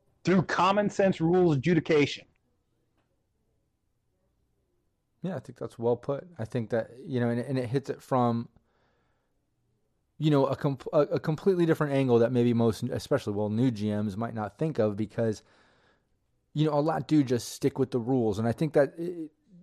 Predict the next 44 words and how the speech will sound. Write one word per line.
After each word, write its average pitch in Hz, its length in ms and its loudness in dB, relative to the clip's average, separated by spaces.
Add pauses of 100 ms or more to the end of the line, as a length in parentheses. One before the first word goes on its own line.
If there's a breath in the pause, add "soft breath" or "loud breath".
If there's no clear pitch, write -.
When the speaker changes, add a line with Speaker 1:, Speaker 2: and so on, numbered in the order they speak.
(120)
Speaker 2:
the 127 120 0
point 151 360 0
of 127 320 4 (160)
that 131 280 2
being 127 180 2
more 120 160 2
of 107 80 0
a 110 60 -2
guideline 117 540 0
is 101 100 -2
important 107 420 -4
to 113 60 -6
be 110 120 -4
made 117 240 0
because, 110 460 -6 (400 soft breath)
especially 135 480 0
with 107 120 -2
Cyberpunk, 117 680 -4 (540 soft breath)
it, 147 180 4
it's, 143 240 0 (580)
you 165 140 -2
know, 151 80 0
almost 165 400 0
explained 139 520 -4
in 151 240 -2
the 143 80 2
rules, 107 540 -4
and 113 160 -6
G 139 200 -2
Ms 135 140 -4
should 117 180 -8
definitely 131 280 2
take 120 200 -6
notice 127 400 2
to - 140 -10
that, 107 260 -6
you 117 100 -4
know, 113 160 0
even 120 200 -2
when 120 100 0
they're 117 100 0
talking 120 440 -2
Speaker 1:
Yeah. 269 80 6
Speaker 2:
about, 113 300 2